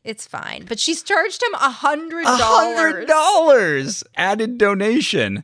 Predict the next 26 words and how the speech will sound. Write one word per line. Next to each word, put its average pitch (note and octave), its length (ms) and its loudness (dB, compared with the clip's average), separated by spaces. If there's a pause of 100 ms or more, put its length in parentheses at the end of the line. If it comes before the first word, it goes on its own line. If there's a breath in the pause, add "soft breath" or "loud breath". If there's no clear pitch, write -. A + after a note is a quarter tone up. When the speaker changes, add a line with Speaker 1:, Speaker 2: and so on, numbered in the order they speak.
(120)
Speaker 2:
This D#4+ 160 0
Speaker 1:
On, C#4+ 60 -2
Speaker 2:
is A#3 60 -2
Speaker 1:
like, D4+ 180 0
a D#4 140 0
five C#4 380 0
dollar C#4+ 400 2
smoothie. B3 640 -6
Speaker 2:
This D3+ 180 -4
is E3+ 140 -4
like C#3+ 180 -2
Trump E3+ 320 -4
with A#2 100 -4
his A2 160 -4
supporters. A2+ 480 -2
Did A#2 180 -6
you A2+ 100 0
hear A#2 100 2
that G#2+ 220 0
news G#2+ 240 -4
story? A#2 500 -2 (120)
Speaker 1:
Mm-mm. - 360 -14
Speaker 2:
It A2+ 80 -6
turns B2+ 320 -2
out A2 240 0
that G2 300 -4